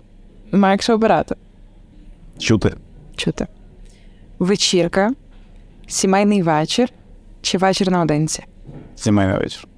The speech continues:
Speaker 1: Улюблений читміл. Читміл — це, е, їжа, якісь там, не знаю, можуть бути, е,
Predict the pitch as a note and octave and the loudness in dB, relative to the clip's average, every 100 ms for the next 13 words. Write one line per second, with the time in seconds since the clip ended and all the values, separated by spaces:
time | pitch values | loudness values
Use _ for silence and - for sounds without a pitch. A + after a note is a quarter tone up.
0 | - - - - - - - - - - | -20 -20 -20 -20 -20 -20 -20 -20 -20 -6
1 | G3 G3 G3+ G3+ F#3+ - F#3 - D#3 D#3 | 0 2 2 0 0 -2 -2 0 0 -2
2 | - - - - - - - - - - | -6 -20 -20 -20 -20 -20 -20 -20 -20 -20
3 | - - - - - - - A#3+ G#3+ F#3 | -20 -20 -20 -20 -16 -4 -2 0 2 2
4 | F3 G3 C4 - - G#3 G3+ G3+ - - | 2 0 -2 -2 0 2 2 0 -4 -20
5 | - - E3+ F3 E3+ F3+ E3+ G3 A#3 C4+ | -14 -2 0 2 2 2 4 4 4 2
6 | G#3+ - - F#3+ F#3 F3+ F#3 E3 E3 D#3+ | 0 0 0 2 2 2 0 2 2 0
7 | F3+ F#3+ G3 F3+ F#3 F#3 F3+ F3 F3 - | 0 2 2 2 0 0 0 2 -2 -6
8 | - - - - F3 F3+ | -20 -20 -12 -2 0 0